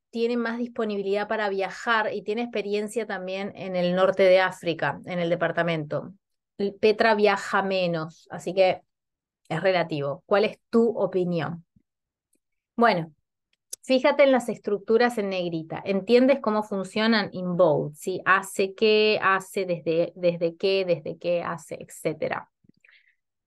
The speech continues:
Vivo en ta, ta, ta, desde ta, ta, ta. Completa estas frases con tu información. Estudio español desde hace ta, ta, ta y hace, mm, mm, que, que hemos empezado la clase.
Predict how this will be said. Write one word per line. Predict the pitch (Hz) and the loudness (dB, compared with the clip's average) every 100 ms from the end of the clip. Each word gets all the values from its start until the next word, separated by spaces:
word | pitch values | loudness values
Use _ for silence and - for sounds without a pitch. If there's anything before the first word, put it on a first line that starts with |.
| _ _ _ _ _ _ - | _ _ _ _ _ _ -6
Vivo | 220 277 294 302 277 | 0 2 6 6 6
en | 262 208 175 165 | 6 4 4 -2
ta, | 165 165 | -4 -2
ta, | 190 - | 0 4
ta, | 269 294 339 _ _ _ - | 4 4 2 _ _ _ -14
desde | 185 208 214 240 247 262 | -2 0 0 2 2 4
ta, | 208 190 | -2 -2
ta, | 185 | -4
ta. | 160 147 _ | -6 -10 _
Completa | - 196 226 233 | -2 0 2 2
estas | 277 269 240 | 2 0 0
frases | 247 240 262 254 | 0 -2 -4 -6
con | 220 208 | -6 -6
tu | 202 220 | -2 0
información. | 180 - 156 147 151 165 170 _ _ _ - | 0 -4 -6 -6 -10 -14 -18 _ _ _ -12
Estudio | 165 - 262 277 277 | -12 -2 2 2 2
español | 254 208 190 156 | 2 0 0 -4
desde | 156 175 | -2 -2
hace | 175 190 202 | -2 -4 -4
ta, | 185 | -4
ta, | 233 | 0
ta | 240 226 240 | 0 0 -2
y | 226 226 - | -4 -4 -2
hace, | 196 180 170 | -4 -4 -8
mm, | 190 233 254 | -8 -4 -2
mm, | 233 233 - | -2 -4 -8
que, | 190 190 208 - _ _ _ | -2 0 -2 -6 _ _ _
que | 208 | -2
hemos | 202 214 | -2 -4
empezado | 196 180 180 180 | -4 -6 0 0
la | 190 165 | 0 -2
clase. | 156 - - | -4 -8 -14